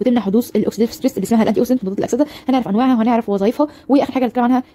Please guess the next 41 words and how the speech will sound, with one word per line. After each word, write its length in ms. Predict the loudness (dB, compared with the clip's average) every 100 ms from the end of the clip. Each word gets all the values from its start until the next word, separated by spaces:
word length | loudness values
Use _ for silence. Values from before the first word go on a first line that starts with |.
| -4
آه، 80 |
في 120 | 0 0
المحاضره 300 | 0 0 2
اللي 140 | 2
هي 160 | 2 4
ايه 140 | 2
الديس 160 | 2 0
اوردرز 220 | 0 0
او 60 |
الباثوجينيسيس 520 | 0 2 2 2 0 -2
اللي 100 | 0
بيصاحب 300 | -2 -4 -6
حدوث 160 | -2
عمليه 140 | 2 2
الاوكسيديف 320 | 0 -2 -2
ستريس 200 | -2 -4 -8 -6
لما 100 | 0
بيحصل 220 | 0 2 0
امبالانس 360 | 2 0 0
ما 40 | -2
بين 200 | 0 0
الفري 380 | 0 -2 0 2
راديكالز 340 | 2 2 0
اللي 100 | 2
هي 40 | 0
المواد 180 | 0 0
الضاره 240 | 0 2
والمواد 280 | 2 2 0
اللي 60 |
المفروض 220 | -2 -2 -2
تقضي 120 | 0
على 60 |
المواد 140 | 0 0
الضاره 180 | 2 2
دي 60 |
اللي 100 | 2
هي 20 | 2
الانتي 260 | 2 0 -4 -6
اوكسيدنتس. 320 | -8 -6 -10 0
تمام؟ 200 | 0 0 -6
تمام. 160 | -10